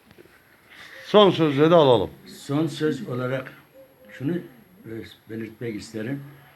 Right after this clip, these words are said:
Speaker 2: Büyük bir endişe içerisindeyim. Yarın burası da aynı İzmir Körfezi gibi olacak diye korkuyorum. Çünkü, e,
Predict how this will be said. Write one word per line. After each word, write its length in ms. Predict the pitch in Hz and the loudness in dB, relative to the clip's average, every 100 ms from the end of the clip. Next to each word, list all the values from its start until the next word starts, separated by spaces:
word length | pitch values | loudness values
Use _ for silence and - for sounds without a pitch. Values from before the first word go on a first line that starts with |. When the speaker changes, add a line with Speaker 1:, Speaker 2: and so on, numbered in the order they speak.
| _ _ _ _ _ _ - _ - | _ _ _ _ _ _ -20 _ -12
Speaker 2:
Büyük 260 | 175 - | -12 -8
bir 160 | 143 135 | -6 -2
endişe 340 | 139 127 156 | -4 -4 -8
içerisindeyim. 840 | 147 - 113 104 104 101 98 131 139 - - 233 233 _ _ _ _ - 127 | -8 -8 -8 -8 -8 -8 -6 -8 -8 -14 -18 -20 -20 _ _ _ _ -16 -6
Yarın 380 | 147 165 147 - - - | -2 0 0 -2 -12 -14
burası 440 | 127 143 147 151 110 | -6 -4 -4 -6 -6
da 260 | 117 135 - | -6 -8 -12
aynı 420 | 139 156 170 147 156 - - _ _ - | -4 -2 0 0 -2 -8 -20 _ _ -8
İzmir 420 | 151 143 143 139 | -6 -2 -4 -2
Körfezi 600 | 139 135 139 127 110 135 | -4 -4 -4 -8 -6 -6
gibi 340 | 127 110 117 - - - _ - _ _ _ - - | -6 -4 -6 -8 -14 -20 _ -20 _ _ _ -18 -10
olacak 420 | 123 120 131 120 - | -8 -6 -6 -8 -8
diye 140 | 107 104 | -8 -8
korkuyorum. 600 | 107 101 - 101 98 131 - - - - - _ _ _ _ _ | -12 -14 -12 -12 -10 -10 -12 -20 -20 -20 -20 _ _ _ _ _
Çünkü, 380 | - 160 143 127 - | -4 -2 -2 -4 -8
e, 220 | 135 120 | -6 -4